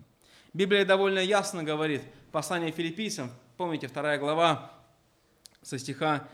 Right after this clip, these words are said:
девятого апостол говорит: «Посему и Бог превознёс его», то есть Христа, «и дал ему имя выше всякого имени, дабы пред именем Иисуса преклонилось всякое колено небесных, земных и преисподних,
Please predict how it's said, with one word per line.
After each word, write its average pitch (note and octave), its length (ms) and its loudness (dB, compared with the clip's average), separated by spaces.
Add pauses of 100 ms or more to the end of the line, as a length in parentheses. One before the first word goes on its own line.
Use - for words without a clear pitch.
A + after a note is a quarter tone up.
(220)
девятого C#3+ 720 2 (320)
апостол D3 420 -2
говорит: E3 280 4
«Посему A3 340 2
и A3+ 80 6
Бог G#3 320 8
превознёс F3+ 600 2
его», B2 180 0
то A#2 100 -2
есть D3+ 160 4
Христа, F#3+ 420 2
«и E3+ 40 4
дал G3 180 8
ему G#3 160 2
имя G#3+ 540 4 (200)
выше F#3+ 260 6
всякого A#3 400 4
имени, A#3+ 280 4
дабы G#3 240 8
пред G#3+ 160 2
именем C4 440 2 (120)
Иисуса A#3 520 4
преклонилось A#3 640 6
всякое C4 440 4
колено G#3+ 640 4 (200)
небесных, A#3 580 6
земных A#3+ 380 4
и A#3 60 6
преисподних, G#3+ 840 4